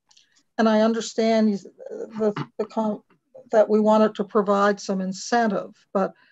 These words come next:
we don't need to provide any incentive for this. This is not something we're petitioning.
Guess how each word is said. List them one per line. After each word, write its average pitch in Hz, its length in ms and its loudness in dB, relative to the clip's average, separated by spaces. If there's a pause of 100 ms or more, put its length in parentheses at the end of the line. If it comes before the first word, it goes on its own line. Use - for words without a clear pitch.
(120)
we 233 120 2
don't 226 280 0
need 220 300 0
to 233 80 -2
provide 185 540 -2
any 185 260 -4
incentive 180 640 -4
for 196 120 -6
this. 175 280 -2
This 196 180 -8
is 208 200 -8
not 196 280 -4
something 202 500 -2
we're 180 280 -6
petitioning. 190 640 -8